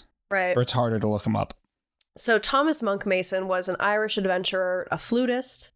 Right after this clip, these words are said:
Speaker 2: Mm.
Speaker 1: a science fiction writer, no, a science writer, and balloonist, who in eighteen thirty-six sailed in a hot air balloon from Wales to Germany.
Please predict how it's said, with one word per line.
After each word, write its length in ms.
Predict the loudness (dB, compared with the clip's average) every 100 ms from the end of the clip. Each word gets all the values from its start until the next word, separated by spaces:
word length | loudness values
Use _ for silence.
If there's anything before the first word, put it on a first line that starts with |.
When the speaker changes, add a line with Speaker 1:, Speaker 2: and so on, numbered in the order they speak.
| 0
Speaker 2:
Mm. 360 | 4 4 2 -4 _ _
Speaker 1:
a 60 | -2
science 360 | 2 2 0 0
fiction 300 | -2 0 0
writer, 420 | 0 0 -2 -4 -14 _ _
no, 200 | 0 2
a 40 | 4
science 440 | 2 2 0 0
writer, 420 | -2 0 -2 -4 _ _ _ _
and 240 | 0 2 2
balloonist, 680 | 2 2 2 0 -2 -4 -10 _ _ -2
who 240 | 0 0
in 100 | 0
eighteen 380 | 0 0 0 0
thirty-six 560 | 0 0 0 -2 -2 -2
sailed 340 | -2 -2 0
in 60 | -2
a 80 |
hot 240 | 0 0 2
air 160 | 2
balloon 320 | 2 0 0 0
from 260 | 0 0
Wales 420 | 0 0 0 0 -2
to 80 | -2
Germany. 480 | 0 2 2 -2